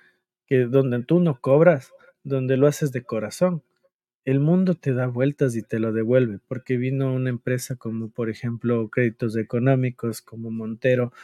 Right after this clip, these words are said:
donde nos pudieron pagar por hacer nuestro contenido.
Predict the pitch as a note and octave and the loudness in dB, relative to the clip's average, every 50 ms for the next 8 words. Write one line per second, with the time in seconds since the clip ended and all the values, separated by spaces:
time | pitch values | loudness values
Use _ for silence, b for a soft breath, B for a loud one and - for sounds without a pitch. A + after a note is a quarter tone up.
0 | B B B B B C3+ B2+ B2 B2 A#2+ A#2+ A#2+ - _ - B2+ B2 B2+ B2+ B2+ | B B B B B -2 -2 0 0 0 -2 -2 -4 _ -2 2 4 4 4 4
1 | B2 B2 - A#2+ A2+ A2+ A#2 C3+ D3 D3 b b b b b b b _ _ _ | 2 0 -2 0 2 4 6 6 6 4 b b b b b b b _ _ _
2 | _ _ _ _ _ - B2 A#2+ A#2+ A#2 - C#3+ C3 B2+ B2+ A#2+ - - A#2+ - | _ _ _ _ _ 2 4 4 2 2 2 2 2 2 0 -4 -6 -10 -12 -10
3 | - A2+ G#2+ G#2 - G#2 G#2+ A#2+ C3+ B2+ F#2+ - | -8 -8 -8 -6 -6 -4 -2 0 -2 -2 -2 -4